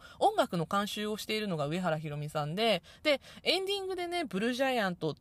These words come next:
っていう曲がかかるんですが、これは上原ひろみさんの演奏っていうことで流れていますが、劇中で流れるピアノ、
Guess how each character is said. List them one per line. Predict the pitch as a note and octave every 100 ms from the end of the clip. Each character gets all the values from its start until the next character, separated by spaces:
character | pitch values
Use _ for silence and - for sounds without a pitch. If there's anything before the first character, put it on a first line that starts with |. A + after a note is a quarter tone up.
| _
っ | _
て | D3
い | D3
う | C#3+
曲 | E3+ E3+
が | E3
か | E3
か | F#3
る | F3
ん | D3+
で | D3
す | -
が、 |
こ | D#3+ E4+
れ |
は | F#4+
上 | A3 B3
原 | B3 E3+
ひ | D3+
ろ | D3
み | D3+
さ | D#3
ん | D3+
の | D3+
演 | D3+ D3
奏 | E3 D#3
っ |
て | - -
い |
う | A#2
こ | C#3
と | C#3
で | A2 E2+ - - - - D#3
流 | E3 E3
れ | D3+
て | - C#3+ - - - -
い | F3+
ま | B3
す | - D#3+
が、 | G3 A#3+ - - - - - D3+
劇 | A#3 - -
中 | - G4+ G#4
で | G4+
流 | F4+ F4+ F#4
れ | E4+
る | D#3 -
ピ | - F#3+
ア | G3+
ノ、 | F#3+ F#3